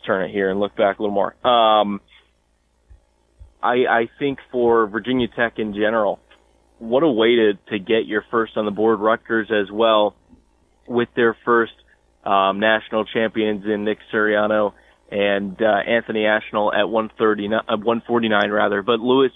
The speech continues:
beat the top seed Alex Marinelli. Then he went on and beat the four seed Evan Wick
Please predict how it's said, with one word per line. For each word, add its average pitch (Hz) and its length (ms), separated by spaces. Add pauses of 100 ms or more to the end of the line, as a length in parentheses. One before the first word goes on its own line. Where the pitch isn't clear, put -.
(120)
beat 131 220
the 135 60
top 117 360
seed 117 120
Alex 101 380
Marinelli. 101 580 (400)
Then 117 320
he 123 100
went 117 220
on 113 140
and 101 180
beat 127 240
the 120 160
four 113 280
seed 110 180
Evan 107 340
Wick 104 220